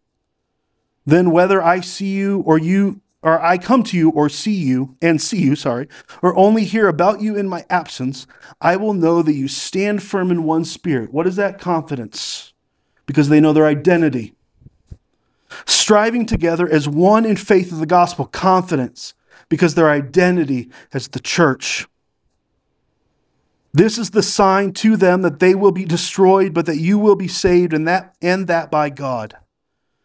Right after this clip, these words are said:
For if it is granted to you on behalf of Christ, not only to believe in him, but also to suffer for him,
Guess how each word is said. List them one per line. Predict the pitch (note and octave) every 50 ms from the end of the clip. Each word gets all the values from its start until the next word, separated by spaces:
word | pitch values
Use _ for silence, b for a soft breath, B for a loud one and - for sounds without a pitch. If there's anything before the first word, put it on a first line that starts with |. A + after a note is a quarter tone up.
| _ _ _ _ _ _ _ _ _ _ _ _ _
For | - - E3 E3
if | D3 F#3 F#3+ F#3+ - F3+
it | F3+ F3+
is | F3+ D3+
granted | B2+ B2+ D#3 G3 A3 A3+ G#3+ - G#3+ -
to | - - G#3
you | F#3+ F3+ G3+ G#3 G3+ G3 F#3
on | F3
behalf | E3+ E3 - - - G3+ G3+ G3+ -
of | G#3+ F#3 - -
Christ, | - G3+ G3 G3 G3 G3 F#3+ -
not | E3+ F3 F#3+ G3+ G3
only | F3+ F#3+ G#3 G#3 G3
to | G#3 - F3
believe | D#3 E3 E3 F3 G3 G#3+ A3 G#3+
in | G#3+ F#3+
him, | F#3 G#3+ G#3 G3+
but | F3+ F3+ -
also | - F#3 G3 F#3 - G#3
to | F3 E3+
suffer | - - G3 F3+ - E3+ D3
for | - - - G#3+ G3+ F#3
him, | D#3 F#3+ F#3 F3+ F3+